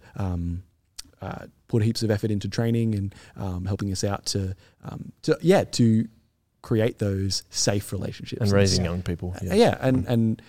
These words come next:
Speaker 1: and stay safe in all of that. So as we talk about all this, um, yeah, there's lots of things in place, um, to, and lots of thoughts in place and lots of people thinking about how do we make these relationships with these young people both real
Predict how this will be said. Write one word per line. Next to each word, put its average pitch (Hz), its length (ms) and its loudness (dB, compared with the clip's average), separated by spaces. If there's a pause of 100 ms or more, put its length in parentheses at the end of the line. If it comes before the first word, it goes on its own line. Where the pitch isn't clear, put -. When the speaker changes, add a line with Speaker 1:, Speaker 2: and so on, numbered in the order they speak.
(180)
Speaker 1:
and 107 180 0
stay 110 240 4
safe 98 320 -2
in 95 260 -4
all 101 160 -2
of 95 60 -6
that. - 220 -6
So 110 240 4
as 147 180 6
we 143 140 8
talk 120 260 2
about 101 220 0
all 95 100 -2
this, - 400 -8 (300)
um, 87 480 -4 (560)
yeah, 180 180 4
there's 104 220 4
lots - 180 0
of 98 140 -4 (580)
things 135 260 6
in 101 140 2
place, - 560 -6 (320)
um, 110 400 -10 (440)
to, 92 420 -2 (180)
and 135 100 -2
lots 156 200 -2
of 107 320 -2
thoughts - 400 -2
in 92 100 -2
place 95 320 -6
and 101 80 -2
lots - 160 -6
of 98 60 -2
people 104 240 -2
thinking 107 300 0
about 92 280 -4 (260)
how 120 120 2
do 127 60 4
we 117 100 6
make 104 260 0
these 98 480 0 (160)
relationships 101 560 -2
with 95 100 -4
these 90 160 -6
young 90 140 -4
people 90 320 -6 (240)
both 139 240 6
real 113 400 0